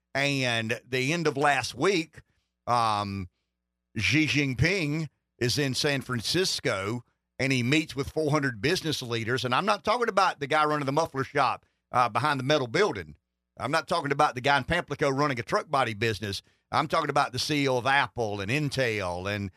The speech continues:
uh, Google and, uh, BlackRock and Vanguard. And I'm talking about the who's who in corporate America. And when Xi Jinping walks in the room, he gets a standing ovation on American soil.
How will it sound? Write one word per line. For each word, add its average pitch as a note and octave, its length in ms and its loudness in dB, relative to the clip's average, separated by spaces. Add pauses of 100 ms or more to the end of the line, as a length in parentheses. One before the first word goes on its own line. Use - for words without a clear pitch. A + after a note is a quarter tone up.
(200)
uh, G#2 420 2
Google C3 680 -2
and, A2+ 720 -2 (320)
uh, A2+ 180 2
BlackRock B2 800 0
and A2 320 -2
Vanguard. B2 880 0
And A2 160 -4
I'm C#3 140 -2
talking E3+ 200 0
about D3 180 2
the A2 100 0
who's E3 400 -2
who E3+ 240 0
in A#2+ 80 0
corporate C3+ 320 -2
America. A#2+ 580 0 (460)
And C#3+ 200 2
when C3 180 0
Xi C#3 320 0
Jinping D3+ 600 0
walks D3+ 380 2
in D3 120 -2
the A#2+ 100 -4
room, A#2+ 560 0 (340)
he D3 80 2
gets D3 220 -2
a C3 40 -2
standing C#3 420 0
ovation D3 520 0 (1600)
on D#3+ 140 4
American C#3+ 400 2
soil. C#3 480 -2